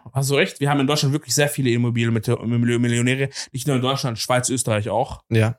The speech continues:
Speaker 1: Ähm, generell in Europa, glaub ich, haben wir eine hohe Dichte an Immobilienmillionären. Einfach weil der Immobilienmarkt auch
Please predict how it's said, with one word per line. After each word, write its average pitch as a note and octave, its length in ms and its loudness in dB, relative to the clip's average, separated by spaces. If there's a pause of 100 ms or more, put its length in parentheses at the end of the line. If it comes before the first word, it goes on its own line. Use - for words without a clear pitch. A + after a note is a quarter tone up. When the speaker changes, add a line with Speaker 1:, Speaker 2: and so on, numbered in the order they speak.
(240)
Speaker 1:
Ähm, A#2+ 480 0
generell C3 280 2
in C3+ 80 -2
Europa, B2+ 260 -2
glaub A#2 160 2
ich, G#2+ 60 -4
haben B2+ 120 2
wir A#2+ 40 2
eine A#2+ 180 2
hohe C3+ 180 2
Dichte B2+ 320 -2
an A2 80 0
Immobilienmillionären. A#2 960 0 (240)
Einfach A#2+ 240 0
weil B2 140 0
der A#2+ 80 2
Immobilienmarkt B2+ 480 0
auch G#2 240 -4